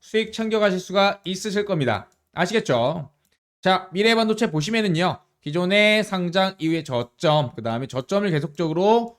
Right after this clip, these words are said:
높이는 파동입니다. 그 말인즉슨 전체적으로 삼각 수렴 형태로 현재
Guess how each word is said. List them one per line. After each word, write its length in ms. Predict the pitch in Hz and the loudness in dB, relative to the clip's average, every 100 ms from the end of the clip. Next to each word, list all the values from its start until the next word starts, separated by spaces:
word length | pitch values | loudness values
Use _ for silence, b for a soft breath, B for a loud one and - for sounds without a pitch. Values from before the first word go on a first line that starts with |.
| _ | _
높이는 540 | - 143 180 226 233 233 | -4 -2 0 -2 -2 0
파동입니다. 600 | 214 202 170 127 101 95 _ _ _ _ - | 0 0 0 -2 -4 -10 _ _ _ _ -2
그 60 | |
말인즉슨 760 | 185 254 247 165 - 220 139 - | 2 2 2 -2 -2 -2 -2 -6
전체적으로 600 | 165 190 220 214 202 202 | -8 -2 0 0 0 -4
삼각 520 | - 220 226 226 226 | -4 -4 -2 -4 -6
수렴 300 | 202 208 208 | -4 -2 0
형태로 520 | 214 214 214 208 196 | -2 -4 -2 0 2
현재 640 | 190 170 160 196 214 214 | 2 0 0 2 2 0